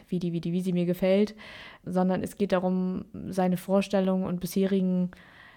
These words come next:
ja, Ansichten ernst zu nehmen, aber auch mal kritisch zu hinterfragen. Also wir Menschen neigen so ein bisschen dazu, immer gerne Recht haben zu wollen. Und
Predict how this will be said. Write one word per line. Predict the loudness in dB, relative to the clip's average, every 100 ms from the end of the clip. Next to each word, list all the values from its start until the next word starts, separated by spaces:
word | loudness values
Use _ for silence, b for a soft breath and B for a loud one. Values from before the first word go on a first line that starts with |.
| B -2
ja, | 0 0
Ansichten | 2 4 6 2 0 -2 -2 2
ernst | 4 6 4 2
zu | 2
nehmen, | 4 4 4
aber | 4 6 4
auch | 2
mal | 2 2 2
kritisch | 0 -4 -2 -4 -2
zu | 0
hinterfragen. | 0 -2 -6 -6 -4 -2 -2 -4
Also | -2 -2 -2 -6 -10 B B B B -6
wir | 0 2
Menschen | 2 2 0 0
neigen | 0 4 4
so | 6
ein | 4
bisschen | 2 -2 -2
dazu, | -2 -4 -4
immer | -2 -4
gerne | -2 -4 0
Recht | -2 -2 -4
haben | -2 -2 -2
zu | -6 -6
wollen. | -2 0 0 -2
Und | -4 -6 -8